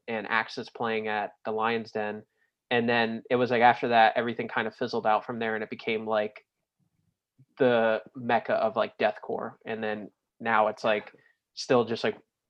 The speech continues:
really strange shows happen there, but it's, like, it's infuriating to see that stuff happening and not,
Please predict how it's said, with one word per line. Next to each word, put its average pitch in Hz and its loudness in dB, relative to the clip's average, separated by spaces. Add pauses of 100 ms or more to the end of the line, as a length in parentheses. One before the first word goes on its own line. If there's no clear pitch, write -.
really 113 0
strange 110 -2
shows 113 0
happen 123 0
there, 123 0
but 113 0
it's, 113 -2
like, 113 2 (340)
it's 151 4
infuriating 139 8
to 113 -2
see 131 0
that 117 4
stuff 120 6
happening 113 2 (920)
and 123 4
not, 120 6